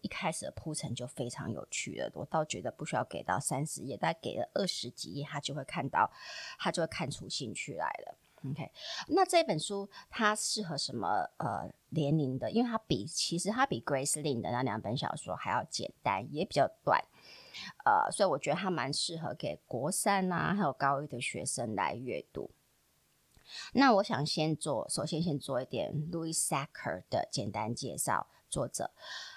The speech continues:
Sachar enjoyed school and was a good student, but it wasn't until high school that he be-, really became an avid reader.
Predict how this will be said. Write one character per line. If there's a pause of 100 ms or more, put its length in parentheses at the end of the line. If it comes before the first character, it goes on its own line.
(440)
Sachar
enjoyed
school (120)
and
was
a
good
student, (500)
but
it
wasn't
until
high
school
that
he
be-,
really
became
an
avid
reader.